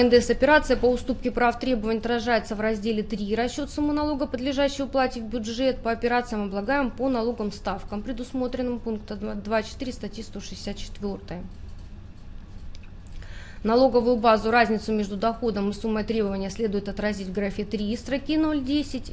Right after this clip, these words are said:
и соответствующую сумму Н Д С в графе пятой той же строки. И сведения из книги продаж попадут в раздел девять декларации.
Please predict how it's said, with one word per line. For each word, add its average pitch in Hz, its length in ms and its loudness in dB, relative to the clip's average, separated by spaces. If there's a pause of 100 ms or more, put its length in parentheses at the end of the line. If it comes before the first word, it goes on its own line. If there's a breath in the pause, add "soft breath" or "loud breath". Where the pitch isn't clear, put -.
и 285 100 0
соответствующую 226 720 -4
сумму 233 280 0
Н 220 60 2
Д 240 140 -2
С 254 60 -6
в 185 100 -8
графе 208 400 -2 (320 loud breath)
пятой 208 300 2
той 202 160 -2
же 214 80 -2
строки. 285 480 0 (500 loud breath)
И 349 300 4
сведения 262 600 4
из 254 80 -2
книги 277 280 4
продаж 277 460 6
попадут 226 500 0
в 240 40 0
раздел 214 360 2
девять 190 360 -2
декларации. 180 640 -4